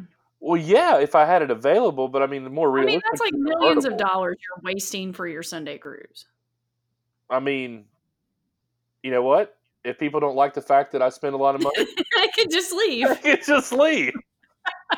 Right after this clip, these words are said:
Speaker 2: Okay, I'm gonna go classic convertible because motorcycles scare me.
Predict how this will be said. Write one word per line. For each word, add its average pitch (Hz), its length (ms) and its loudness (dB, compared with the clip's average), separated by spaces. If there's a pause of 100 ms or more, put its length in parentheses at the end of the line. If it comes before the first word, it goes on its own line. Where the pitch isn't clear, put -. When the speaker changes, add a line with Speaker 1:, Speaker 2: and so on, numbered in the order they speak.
(1400)
Speaker 2:
Okay, 302 380 0
I'm 247 160 -4
gonna 302 160 -2
go 254 180 2
classic 247 440 -2
convertible 208 560 -2
because 190 300 -4
motorcycles 180 560 -6
scare - 260 -16
me. - 100 -20